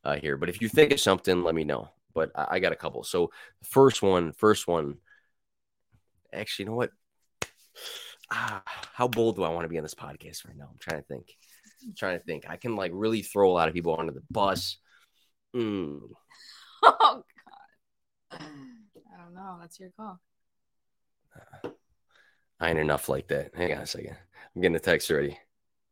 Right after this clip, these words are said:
Speaker 1: All right. I thought somebody was texting me already, like, "Don't fucking say it." No, but let's talk about the strip club. Let's talk about the strip club.
Speaker 2: Oh,
Speaker 1: So I'm gonna give you
Speaker 2: okay.
Speaker 1: two layer-, I'm gonna give you two layers. The fir-, the first one,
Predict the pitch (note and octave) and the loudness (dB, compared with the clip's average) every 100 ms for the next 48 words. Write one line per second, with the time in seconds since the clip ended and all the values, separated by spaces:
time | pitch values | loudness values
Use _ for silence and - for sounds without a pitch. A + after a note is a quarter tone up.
0 | _ _ _ _ _ _ _ _ _ _ | _ _ _ _ _ _ _ _ _ _
1 | _ _ _ _ - D2 B1 - - _ | _ _ _ _ -6 -4 -4 -10 -16 _
2 | _ _ _ _ _ _ _ _ _ _ | _ _ _ _ _ _ _ _ _ _
3 | - - - _ _ - F2 D#2+ - E2+ | -20 -20 -20 _ _ -2 -2 0 2 4
4 | D#2+ - F2 - F2 E2+ E2 D#2+ E2+ A#2+ | 4 4 4 6 8 8 8 6 4 4
5 | G2+ - G2+ G2 F2+ - G2 D#2 - G2 | 4 6 4 4 0 4 4 4 0 0
6 | E2+ - F2+ F#2 F2 - - _ _ - | 0 0 -4 -2 -2 -4 -20 _ _ -6
7 | A2+ - A#2 F#2+ - F#2 - C#2+ C2+ - | -2 2 4 4 2 0 0 -4 -6 -12
8 | _ _ - G2+ F2 D2+ - D2+ - - | _ _ 2 4 6 2 0 -2 -2 -4
9 | - _ - G#3 A3 D3+ A#2 A#2+ B2 A2 | -8 _ -14 -10 -8 6 8 8 6 4
10 | - B2 G#2+ F#2+ E2 - G#2 G#2 G2 - | 4 4 8 8 8 4 2 2 0 -2
11 | A#2+ G#2 F#2 D2 C2+ - - G#2+ F2+ B2+ | 0 6 6 6 0 -6 -8 -8 2 6
12 | C3+ G#2 G2+ B2 A#2+ - F#2 E2+ D#2 | 6 6 4 6 4 4 4 4 0